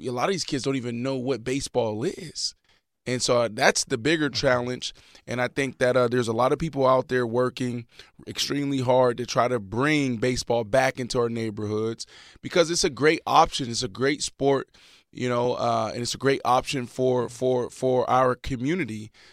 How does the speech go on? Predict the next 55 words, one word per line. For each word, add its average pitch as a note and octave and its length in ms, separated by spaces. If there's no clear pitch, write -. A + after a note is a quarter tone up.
Um, A#2 460
you A#2 100
know, A#2+ 240
obviously B2 540
we're, A#2 260
we're A#2 140
super C#3+ 340
talented B2+ 680
and, G#2+ 180
and G2+ 220
gifted. D3+ 460
Why A2 200
not C#3+ 280
take C3 200
a A2 40
shot G#2+ 240
at G#2+ 80
it? A2+ 60
Why B2 200
not C#3+ 240
grow B2 220
up A#2 100
and A2+ 140
play A#2 220
all A#2 340
sports? D#3+ 480
And B2 120
then B2+ 120
when B2+ 100
you B2 100
get A#2+ 200
to A#2+ 100
high B2 200
school, B2 280
decide, A#2 640
you B2 100
know, A#2 80
which B2 240
one A#2+ 240
you A#2+ 160
love A2+ 540
the A2 100
most, A2+ 400
which A#2 160
one A#2 260
you A2+ 180
have A2 160
the G#2+ 80
most A2 260
skill B2+ 360
at, A2+ 140
and G#2 100
go A2+ 200
after B2+ 440
it. G2+ 200